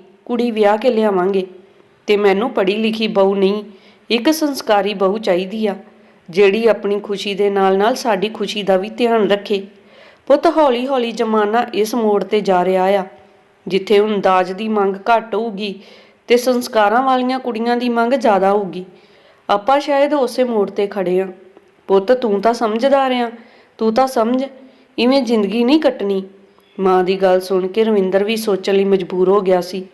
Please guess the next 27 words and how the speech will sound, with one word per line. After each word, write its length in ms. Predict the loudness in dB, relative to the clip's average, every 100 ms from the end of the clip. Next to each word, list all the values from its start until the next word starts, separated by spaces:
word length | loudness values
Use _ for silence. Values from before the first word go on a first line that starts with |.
| -20 _ _ _ _
ਮਾਂ 200 | 2 2
ਦੀ 140 | 2 0
ਗੱਲ 280 | 0 0 -2
ਵੀ 120 | -4
ਸਹੀ 260 | -2 -2
ਸੀ, 260 | -4 -8 -10 -12 -20 _ _ _
ਪੂਰੀ 320 | -2 0 0
ਜ਼ਿੰਦਗੀ 480 | 0 0 0 0 2
ਆਖਿਰ 340 | 2 2 -2
ਇਕੱਲੇ 440 | -4 -2 0 2 2
ਤਾਂ 180 | 2 0
ਨਹੀਂ 220 | -2 0
ਬਿਤਾਈ, 360 | 0 0 0
ਬਿਤਾਈ 440 | -2 -2 0 0 0
ਜਾ 180 | 0 0
ਸਕਦੀ 420 | -2 -4 -8 -12
ਸੀ। 240 | -12 -16 -18 _ _ _ _ _
ਕੁਝ 200 | -2 -2
ਸੋਚਦੇ 540 | -2 0 0 0 2 4
ਹੋਏ 180 | 4
ਉਹਨੇ 260 | 4 4 2
ਮਾਂ 240 | 2 2
ਨੂੰ 120 | 0 0
ਕਿਹਾ, 240 | 0 0
"ਠੀਕ 420 | -2 -4 -2 2
ਆ 120 | 2
ਮਾਂ, 240 | 2 -2